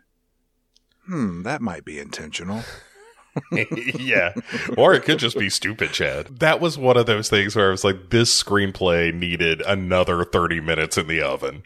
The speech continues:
Speaker 1: I got a few ways they could have fixed this one real quick, and we'll, we'll touch on that later. So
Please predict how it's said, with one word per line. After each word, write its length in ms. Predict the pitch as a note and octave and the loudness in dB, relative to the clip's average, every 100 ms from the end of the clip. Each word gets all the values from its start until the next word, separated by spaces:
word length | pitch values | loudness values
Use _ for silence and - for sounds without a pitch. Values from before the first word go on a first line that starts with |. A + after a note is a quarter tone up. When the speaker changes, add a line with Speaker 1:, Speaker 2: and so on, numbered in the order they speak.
| E3+ | 0
Speaker 1:
I 120 | G3 | 2
got 160 | G3+ F3+ | 4 2
a 20 | |
few 240 | F3+ E3 | 0 0
ways 220 | D3+ C#3 | 2 2
they 100 | C#3 | 0
could 140 | C3 B2 | 0 -2
have 100 | A2+ | -2
fixed 260 | C3 - | -4 -4
this 220 | B2+ B2+ - | -4 -4 -4
one 160 | A2 | -6
real 260 | G#2 A#2 G#2 | 0 0 0
quick, 300 | - F#2 F#2+ | -4 -8 -8
and 140 | G2+ | -4
we'll, 180 | A#2+ A#2+ | -2 0
we'll 160 | B2 A#2+ | -2 0
touch 240 | B2+ G#2+ | -2 -2
on 140 | G2+ | -4
that 180 | G2 F2 | -6 -8
later. 240 | F2+ F2 F2+ | -10 -12 -2
So 300 | G#3+ G#3 | 4 6